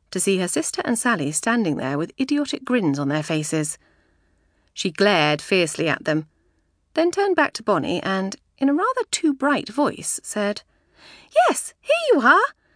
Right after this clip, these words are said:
Well, Bonnie, it's been simply lovely spending the Holls with you, but Daddy's waiting and,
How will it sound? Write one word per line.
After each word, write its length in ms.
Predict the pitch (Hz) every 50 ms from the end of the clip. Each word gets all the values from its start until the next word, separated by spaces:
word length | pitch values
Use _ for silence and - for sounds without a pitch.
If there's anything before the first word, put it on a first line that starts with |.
| _ _ _ _ _ _ -
Well, 240 | 679 740 659 427 277
Bonnie, 340 | - 214 208 254 359 466 494 _ _ _ _ _ _ _ _
it's 160 | - 415 -
been 140 | - 427 415
simply 360 | - - 480 427 403 392 359 415 427 453
lovely 260 | 453 - - 220 202
spending 360 | - - - 247 233 220 214
the 80 | 214 208
Holls 260 | - 370 349 285 -
with 100 | 165 151
you, 240 | 123 139 240 302 320 _ - _ _ _ _ _ _ -
but 120 | - 403
Daddy's 340 | - 466 508 480 381 269 -
waiting 360 | 226 196 202 - - 254 294
and, 260 | - - 330 330 311